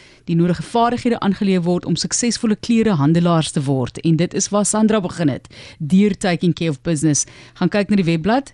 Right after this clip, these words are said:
T C B punt org punt Z A. Jy kan gerus daar gaan aanklop vir meer inligting. Dalk wil jy aansluit, jy het hulp nodig of jy wil iemand help. Hoe gaan dit met jou besigheid tans, Sandra?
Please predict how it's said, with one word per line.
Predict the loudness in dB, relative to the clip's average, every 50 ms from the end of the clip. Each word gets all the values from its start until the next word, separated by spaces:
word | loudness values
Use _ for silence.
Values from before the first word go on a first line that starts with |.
| _ _
T | -2 0 2 2 2 2 0 -2 _ _
C | -8 -6 -4 -2 0 2 2 2 2 0 -4 _
B | -8 -2 0 2 4 4 4 4 2 0 -2 _ _ _ _ _
punt | 0 0 0 0 -2
org | -2 0 0 0 0 -2 -6 -8 _ _ _ _ _
punt | -2 0 0 0 -2 -4 -10 -8
Z | -6 -2 -2 0 -2 -2 -4 -4 -4
A. | -2 0 0 0 -2 -4 -6 -8
Jy | -8 -6
kan | -4 -4 -4
gerus | -4 -2 -2 -2 -2 -2 -2 -2
daar | -2 -2 -2 -2
gaan | 0 0 2 2 2 0 -2 -10 -20 -20 _
aanklop | -2 0 0 0 0 0 -2 -2 -2
vir | -2 -2 0 2
meer | 2 2 2 2 2
inligting. | 2 2 2 2 0 0 0 2 4 4 2 0 -4 -10 -20 -20 -20 -20 -16 -12
Dalk | -6 -2 0 0 0 0 0
wil | -2 -2
jy | 0 0 2 2 2 2 0 0
aansluit, | 0 2 2 2 2 0 0 0 0 -2 -2 -6 -12 -20 -20 -16 _
jy | -8 -6
het | -4
hulp | -2 -4 -2 0
nodig | 0 2 2 2 0 -2
of | -4 -4
jy | -2 -2 -2
wil | 0 -2 -2 -2
iemand | 0 2 2 2 4 2 2
help. | 0 0 0 0 -2 -4 -10 -20 -14 -12
Hoe | -10 -8
gaan | -4 -2 0 0
dit | 0 -2 -4
met | -4 -4
jou | -4 -2
besigheid | -2 -2 -4 -4 -6 -6 -6 -6 -6 -6 -4
tans, | -4 -4 -2 -2 -2 -2 -2
Sandra? | 0 0 0 0 0 -2 -4 -6